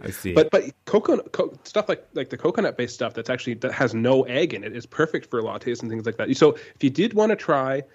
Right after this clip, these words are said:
Speaker 2: an, a non-eggnog based eggnog drink, Coconog is actually, it's, it's, it's, it's pretty good.
Speaker 1: Well, I, I,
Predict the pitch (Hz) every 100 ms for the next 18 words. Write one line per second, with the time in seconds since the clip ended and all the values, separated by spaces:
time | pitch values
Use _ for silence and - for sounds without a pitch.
0 | _ - 123 - 165 156 135 127 131 143
1 | 156 151 143 139 127 120 117 117 - _
2 | _ _ 127 123 123 - - - 139 127
3 | 127 120 120 127 110 - - _ _ -
4 | 170 175 127 117 117 117 - 120 127 147
5 | 131 - 160 - 147 - 202 - - -
6 | _ _ - 104 98 - 110 110 - 98
7 | 120